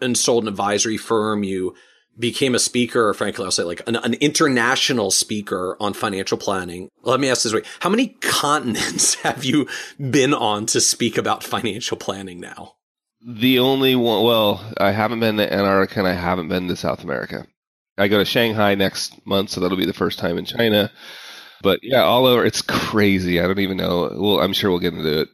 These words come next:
Speaker 2: more, but it's just
Speaker 1: Yeah, and you've got a, a regular column in New York Times talking about personal finance issues, and, and we're director of investor education for Buckingham Asset Management and bam Advisor Services in Saint Louis, and published, uh, two books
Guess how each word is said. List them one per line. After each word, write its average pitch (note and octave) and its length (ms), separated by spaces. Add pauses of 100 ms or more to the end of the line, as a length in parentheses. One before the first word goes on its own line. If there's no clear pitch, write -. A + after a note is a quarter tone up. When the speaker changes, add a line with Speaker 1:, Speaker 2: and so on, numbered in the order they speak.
Speaker 2:
more, E2 320
but E2 100
it's F#2 140
just C#3 200
Speaker 1:
Yeah, D#3+ 140 (320)
and C3 160
you've A#2 160
got B2+ 160
a, G#2+ 240
a A2 60
regular D3 400
column C3 440
in A#2 300
New A#2 140
York G#2+ 240
Times D3+ 400
talking C3 340
about A2+ 420 (460)
personal C#3+ 320
finance B2+ 540
issues, A#2 520
and, G#2 180
and G2+ 260
we're F#2+ 300 (360)
director A#2+ 320
of G#2 60
investor G#2+ 280
education G2+ 600
for F#2+ 460
Buckingham G#2 520
Asset G2 240
Management F#2+ 380
and F2+ 60
bam F#2 180
Advisor B2 420
Services A#2 480
in F#2+ 60
Saint - 240
Louis, C3 440
and G2 200
published, C#3 520
uh, G2 220
two - 160
books C#3 460